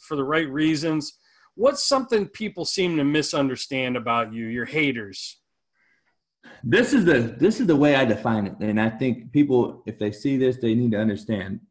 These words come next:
Speaker 2: Go on my social media or any of my kids that played for, uh, me in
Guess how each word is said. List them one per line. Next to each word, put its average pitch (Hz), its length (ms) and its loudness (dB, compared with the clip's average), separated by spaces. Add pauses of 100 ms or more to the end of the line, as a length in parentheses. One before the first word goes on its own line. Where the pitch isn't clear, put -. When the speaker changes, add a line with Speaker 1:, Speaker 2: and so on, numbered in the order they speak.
(220)
Speaker 2:
Go 190 300 4
on 175 260 4
my 151 120 2
social 143 440 -2
media 104 360 0
or 98 140 -2
any 139 260 0
of 143 100 0
my 135 180 0
kids 127 380 0
that 117 180 -2
played 110 280 -2
for, 98 220 -6
uh, - 120 -8
me 104 320 -2 (180)
in 98 400 -6